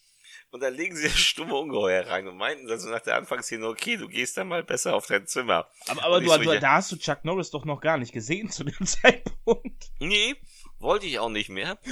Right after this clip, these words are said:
Speaker 1: Ich bin dann auch freiwillig auf mein Zimmer gegangen, weil ich völlig verstört war,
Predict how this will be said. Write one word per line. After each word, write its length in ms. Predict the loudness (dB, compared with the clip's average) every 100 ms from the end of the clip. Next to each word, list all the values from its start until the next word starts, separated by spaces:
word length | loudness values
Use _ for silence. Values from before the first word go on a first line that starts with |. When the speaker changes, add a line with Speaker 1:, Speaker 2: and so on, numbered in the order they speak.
| 2 2
Speaker 1:
Ich 80 |
bin 180 | 0 0
dann 140 | 0 -2
auch 100 | -4
freiwillig 540 | 2 2 2 -2 0
auf 140 | 2
mein 180 | 2 0
Zimmer 240 | 0 2 2
gegangen, 260 | 2 0 0
weil 100 | -6
ich 100 | -6
völlig 320 | -6 -4 -4
verstört 640 | -4 -6 -6 -6 -6 -6 -4
war, 260 | -2 -2